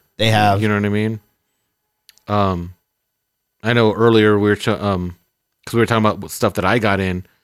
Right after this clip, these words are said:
Speaker 2: So just real quick, uh, we'll touch on, like, some of the stuff I brought today. But we have the Captain Rex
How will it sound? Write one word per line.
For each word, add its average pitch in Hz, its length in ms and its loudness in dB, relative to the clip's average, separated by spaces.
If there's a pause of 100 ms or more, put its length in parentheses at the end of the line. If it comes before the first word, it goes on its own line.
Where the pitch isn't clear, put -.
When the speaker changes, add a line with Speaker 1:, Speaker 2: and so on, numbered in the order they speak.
(320)
Speaker 2:
So - 140 -10
just 110 300 0
real 113 220 -2
quick, 127 480 2
uh, 95 320 -2 (1120)
we'll 107 160 -6
touch - 260 -2
on, 104 200 0
like, 90 200 -8
some 113 140 -4
of 107 40 0
the 101 40 -2
stuff - 180 -6
I 101 80 0
brought 110 300 2
today. 92 300 -2 (400)
But 110 260 0
we 110 160 2
have 107 220 0
the 98 320 2
Captain 117 360 0
Rex 120 520 0